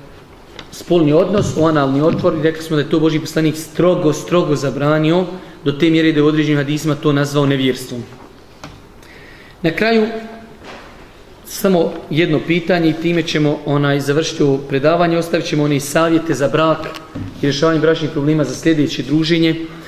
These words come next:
E, samo dvije stvari da napomenem i pogledat ćemo ako bude ovi neki vaši pitanja. Širenje bračne intime, znači, je strogo zabranjeno u islamu.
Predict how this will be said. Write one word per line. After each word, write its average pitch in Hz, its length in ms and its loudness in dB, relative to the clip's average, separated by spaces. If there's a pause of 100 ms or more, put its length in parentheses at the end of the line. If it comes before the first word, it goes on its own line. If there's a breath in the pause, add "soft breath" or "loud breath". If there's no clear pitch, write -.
(400 loud breath)
E, 139 200 2
samo 170 360 0 (100)
dvije 151 240 2
stvari 151 280 0
da 139 80 0
napomenem 170 600 0
i 170 80 -2
pogledat 175 360 0
ćemo 147 120 0
ako 143 200 0
bude 147 240 2
ovi 139 140 2
neki 143 240 -2
vaši 139 220 -2 (720)
pitanja. 160 600 2 (720 loud breath)
Širenje 208 440 2
bračne 160 340 0
intime, 165 580 2 (460)
znači, 156 220 -2
je 143 40 2
strogo 151 320 0
zabranjeno 143 440 0
u 131 40 0
islamu. 147 520 0